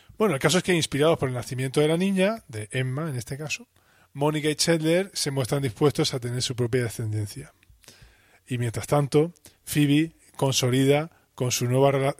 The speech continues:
perdón, su nueva, su relación <laughs> con su nuevo novio, Mike, que, del que ya también hablamos la semana pasada.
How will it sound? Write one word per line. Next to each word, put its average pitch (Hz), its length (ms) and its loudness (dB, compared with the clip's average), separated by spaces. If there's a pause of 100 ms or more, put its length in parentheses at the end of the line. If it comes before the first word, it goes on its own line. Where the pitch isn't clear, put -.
perdón, 123 380 -2
su - 160 -6
nueva, 139 300 2
su - 180 2
relación 185 600 8
<laughs> - 80 2
con 185 120 8
su 147 140 0
nuevo 151 220 8
novio, 151 420 2 (380)
Mike, 110 400 0 (420)
que, 123 240 -4
del 127 140 -2
que 117 120 -4
ya 117 120 0
también 123 240 -2
hablamos 117 300 0
la 123 80 -2
semana 104 280 -8
pasada. 170 380 -8